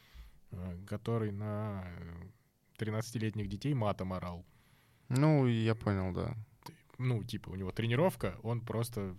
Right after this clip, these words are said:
Speaker 1: э, хуями кроет, э.
Speaker 2: Возможно, тогда это ещё было модно благодаря некоторым, э, тренерам по карате, которые, скажем так, выходили <laughs> в медиапространство.
Speaker 1: Возможно, я не знаю. Вот. И ещё прикол у него был, он, типа, п-, п-, привозил всё время, у него был ещё где-то ш-,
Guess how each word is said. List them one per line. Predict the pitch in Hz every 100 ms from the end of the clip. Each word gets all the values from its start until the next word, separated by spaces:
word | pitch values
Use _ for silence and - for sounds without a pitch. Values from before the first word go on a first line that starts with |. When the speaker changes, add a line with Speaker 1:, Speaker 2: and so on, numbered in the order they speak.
| - -
Speaker 1:
э, | 95 92 98
хуями | 110 110 95 90
кроет, | 104 95 90 -
э. | 90 85 85
Speaker 2:
Возможно, | 107 107 110 120 113
тогда | 110 107 110
это | 110
ещё | 107 110
было | 107 104
модно | 110 120 104
благодаря | 98 98 101 101 98
некоторым, | 98 - - 92 92 85 - - 110 95 - - - - - - -
э, | 80 90 95
тренерам | 107 117 110 104
по | 110
карате, | 107 110 - 110
которые, | 104 - 101 98 95 92 - - - -
скажем | - - 101
так, | 104 107
выходили | 107 117 110 104 104
<laughs> | 98
в | 127 127
медиапространство. | 131 113 110 107 113 - 98 98 - - - 95
Speaker 1:
Возможно, | 107 160 170 101 90 80 -
я | 101 101 98 - - _ -
не | 110
знаю. | 113 113 - - - - - - 98
Вот. | 98 107 90
И | 101
ещё | 131 131 - 123
прикол | 117 120 131 127
у |
него | 110 101
был, | 98
он, | 95 95
типа, | 98 -
п-, | -
п-, | 92
привозил | 95 104 104 104 90
всё | 104
время, | 95 90
у | 92
него | 104 101
был | 95
ещё | 92 -
где-то | 160 113
ш-, | -